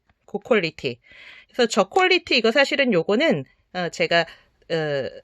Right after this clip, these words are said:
곤충 바닥재, 동물 바닥재 이거 이런 데서 파는 그런 용품이 아니고, 음, 화분 파는 데서 이걸 사왔어요.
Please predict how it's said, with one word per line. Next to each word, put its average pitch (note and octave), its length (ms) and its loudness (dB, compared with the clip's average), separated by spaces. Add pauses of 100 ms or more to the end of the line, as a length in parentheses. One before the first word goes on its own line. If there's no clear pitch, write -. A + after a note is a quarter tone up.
(440)
곤충 A3+ 520 0
바닥재, D#3 640 -6
동물 G#3+ 320 0
바닥재 D#3+ 420 -6
이거 C#3+ 240 0
이런 F3+ 240 -2
데서 G3 460 -2 (100)
파는 A3 840 -6
그런 F3+ 580 -4 (160)
용품이 G#3 380 -4
아니고, D#3 500 -2 (600)
음, F3 140 -8 (100)
화분 F#4+ 600 0
파는 C4 300 -2
데서 F3+ 220 -4
이걸 C3 180 -2
사왔어요. D#3+ 800 -4